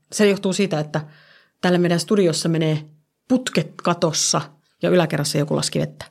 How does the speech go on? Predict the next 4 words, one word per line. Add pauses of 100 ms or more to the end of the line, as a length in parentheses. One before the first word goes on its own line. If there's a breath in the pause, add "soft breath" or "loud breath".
(2750 soft breath)
En
muista,
yritinkö
meikata.